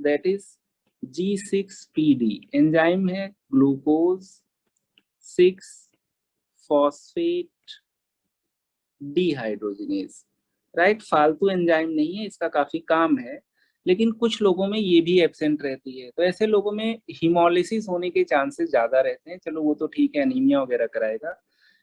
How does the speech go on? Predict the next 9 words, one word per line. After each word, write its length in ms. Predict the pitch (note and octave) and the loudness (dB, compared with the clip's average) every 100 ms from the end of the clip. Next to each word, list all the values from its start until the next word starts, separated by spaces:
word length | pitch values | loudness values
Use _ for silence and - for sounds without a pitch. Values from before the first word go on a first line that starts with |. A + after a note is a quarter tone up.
| - | 2
लेकिन 280 | F3 G3+ G#3 | 4 4 2
अगर 200 | G3+ F#3 | 2 0
जी 200 | D#3 E3 | -2 -2
six 280 | E3 A3 - | -2 -4 -2
P 160 | F3 | -4
D 140 | E3 F3+ | -2 2
deficiency 800 | D#3 D3+ C3+ C#3+ C3 C3+ C#3+ D#3+ | 2 2 -2 0 -2 -2 -4 -4
है 100 | |
तो 140 | F#3+ | -4